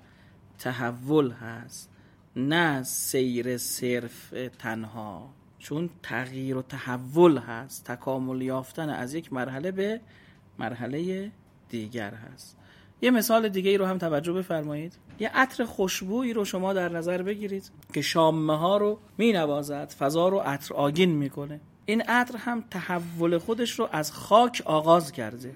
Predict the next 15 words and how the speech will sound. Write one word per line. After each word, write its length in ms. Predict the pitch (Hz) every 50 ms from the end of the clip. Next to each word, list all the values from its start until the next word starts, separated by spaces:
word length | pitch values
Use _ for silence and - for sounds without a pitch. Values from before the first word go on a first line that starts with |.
| - -
حالتهای 720 | - 151 151 156 160 156 151 - 165 190 202 202 196 180
بوته، 580 | 170 170 165 156 151 147 147 - 180 180 175 165
غنچه، 540 | 160 156 151 151 151 143 - 180 185 180
گل 400 | 165 160 160 160 180 185 180 165
و 80 | 160 156
گلاب 520 | 151 156 151 143 147 175 202 220 214 202
رو 80 | 202 190
پشت 320 | 185 - 156 147 - 151
سر 240 | 147 - 175 175 175
گذاشته 600 | 170 160 135 135 131 127 127 - - - 143 143 - - - - - - - - _ _ - - - -
و 100 | 135 143
این 320 | 147 - 147 143 143 139 135
گونه 320 | 135 139 143 147 165 170
شده 540 | 165 - - - 170 160 131 131 120 - -
است، 560 | 131 123 123 123 123 - - - - -